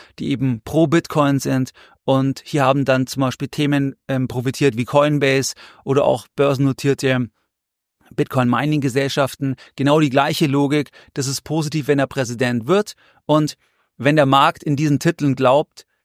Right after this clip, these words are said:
das wird wahrscheinlicher, dann steigt das Ganze bereits im Vorfeld. Und dann hatten wir uns auch angesehen, die Wettquoten. Da gibt's ja Polymarket, da wurden die größten Volumina platziert und da lag Donald Trump schon relativ früh, also schon vor ein paar Wochen,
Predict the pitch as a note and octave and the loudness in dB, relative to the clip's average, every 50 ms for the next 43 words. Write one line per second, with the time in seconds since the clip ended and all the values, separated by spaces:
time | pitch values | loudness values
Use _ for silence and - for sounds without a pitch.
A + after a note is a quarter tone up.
0 | _ - - C3 - D3+ C3+ A2+ B2 C3 A#2+ - D3+ C#3+ E3 F3+ E3+ D#3 - D#3 | _ -18 -14 -6 -4 -4 -4 0 -2 -2 0 0 -2 -2 -2 -2 -4 -2 0 0
1 | C#3+ D3 C#3 - _ _ - C3+ C#3 C3+ - D#3 C#3+ D#3 D3 - - C3+ - - | 0 0 -2 -6 _ _ -2 -2 -2 0 0 0 0 0 -2 -4 -6 -6 -4 -2
2 | C3+ C3 C3 A#2+ C#3 B2+ C3+ A#2 A#2+ B2 - - D3+ B2 - - C#3 C#3+ C#3 - | -2 -2 -2 -2 -2 -2 -2 -2 -2 -4 -4 -4 -6 -6 -2 0 0 0 0 -2
3 | - A#2+ A2+ G#2 - _ _ _ _ - A#2 C#3+ D3+ D3+ D#3 - - D3+ C#3+ D3 | -6 -8 -8 -8 -10 _ _ _ _ -2 0 2 2 2 0 0 0 2 2 2
4 | C#3 - - C#3+ - - C#3+ C#3+ C#3 C3+ B2 A#2+ C3+ B2 A2+ A#2+ A2+ D3 E3 - | 2 2 0 0 2 0 -2 0 0 -2 0 0 0 0 0 0 0 0 -2 -2
5 | - - - D3 D#3 D#3+ - C#3+ C#3+ D3 C3+ _ _ _ _ _ _ - B2+ A2+ | -6 -6 -2 -2 -2 0 0 -2 -4 -4 -6 _ _ _ _ _ _ -6 -2 -2
6 | C#3+ C3 - - C3 A2+ - - F3 F#3 F3 D#3+ C#3+ C#3 C3+ C3+ C#3+ - D#3 C#3+ | -2 -2 -2 -4 -4 -4 2 2 2 2 4 2 2 2 2 0 0 0 -2 -2
7 | C#3 - - _ _ _ _ _ _ _ - C#3 B2+ A#2+ D3+ D3 C3 C#3+ C#3 C#3 | -2 -4 -8 _ _ _ _ _ _ _ -2 -2 0 0 0 0 2 0 0 0
8 | C3 A#2+ _ _ _ _ _ _ _ _ _ - B2+ A#2 - - C3 D#3+ F3 E3+ | -2 -4 _ _ _ _ _ _ _ _ _ -10 -10 -10 -8 -4 0 0 0 0
9 | - - D3 C3 C#3+ D3+ E3 F3+ F3+ F#3 E3 D3+ C#3+ - - C#3 C3 - - - | 0 -4 -4 -2 -2 -2 0 0 0 2 2 2 0 0 0 -2 -2 -2 -4 -2
10 | C#3+ C#3 C#3 C#3 - - _ _ _ _ _ _ - C#3 C3+ C#3 C#3 C3 - - | 0 0 0 0 -2 -8 _ _ _ _ _ _ -2 -2 0 0 0 -2 -2 -2
11 | C3 B2+ B2+ B2 C3 C3+ - - C#3+ C#3 C#3 C3 - - B2 B2+ C3+ C#3+ C3+ - | 0 0 2 0 0 -2 -2 0 0 2 0 0 -2 -4 -4 -2 -2 -4 -4 -4
12 | - C#3+ C3 A#2 C3 C#3 D3 D3 - - C#3 C3 - - - - E3 F3+ F3+ D#3+ | -2 -2 0 2 2 2 2 2 0 -2 -6 -6 -6 -8 -6 -4 0 2 2 2
13 | C#3 A#2 B2+ - - C#3 C3+ B2+ - C#3 B2+ A#2+ - B2 A#2+ A2+ C3 C3 - - | 2 -2 -4 -4 -2 -2 -2 0 0 -2 -2 0 -2 -2 0 0 -2 -2 0 -2
14 | C#3+ C#3 | -2 -2